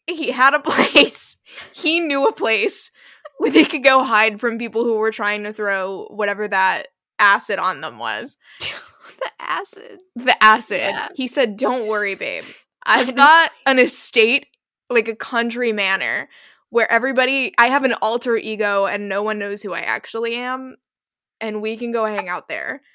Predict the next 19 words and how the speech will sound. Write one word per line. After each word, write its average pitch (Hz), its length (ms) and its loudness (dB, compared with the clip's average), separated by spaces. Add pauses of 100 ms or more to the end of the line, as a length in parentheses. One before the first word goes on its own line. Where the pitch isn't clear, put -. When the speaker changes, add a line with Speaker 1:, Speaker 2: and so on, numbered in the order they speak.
(340)
Speaker 2:
I 202 160 -12
know 220 180 -14
places 202 260 -10
Speaker 1:
And 208 80 0
I'm 233 140 2
Speaker 2:
where 233 60 -4
we - 0 -
Speaker 1:
just 262 180 -2
Speaker 2:
can - 80 -6
Speaker 1:
a 262 40 -2
Speaker 2:
have 247 60 -8 (100)
crazy 190 300 -6
wolf 180 300 -4
sex 196 380 -2
and 240 100 0
Speaker 1:
respectable 226 120 -4
Speaker 2:
hide - 180 -8
from 190 140 -12
acid. 185 380 -6